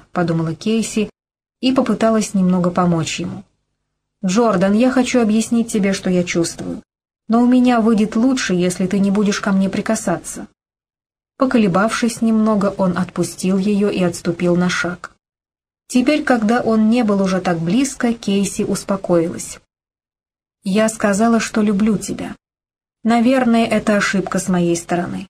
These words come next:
Но что случилось, то случилось. И я хотела бы, чтобы ты воспринял это именно так». Кейси заметила, что он ничего не понял,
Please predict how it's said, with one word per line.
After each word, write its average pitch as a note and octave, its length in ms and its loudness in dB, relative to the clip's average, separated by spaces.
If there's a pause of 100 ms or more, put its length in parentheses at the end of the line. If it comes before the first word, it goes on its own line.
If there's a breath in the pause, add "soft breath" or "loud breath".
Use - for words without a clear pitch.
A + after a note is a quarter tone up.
(720)
Но A3+ 140 2
что B3+ 220 2
случилось, A#3+ 540 0
то A3 160 -2
случилось. F3 760 -4 (400)
И A3 80 0
я A3 160 2
хотела A3 500 0
бы, E3+ 300 0 (160 loud breath)
чтобы G3+ 340 2
ты A3 140 0
воспринял G#3+ 540 0
это G#3 180 0
именно F3+ 460 2
так». - 380 -10 (640)
Кейси C4 400 -2
заметила, F#3 520 0
что E3+ 220 -2
он F3+ 140 2
ничего F#3 340 0
не G3+ 140 0
понял, G3+ 460 0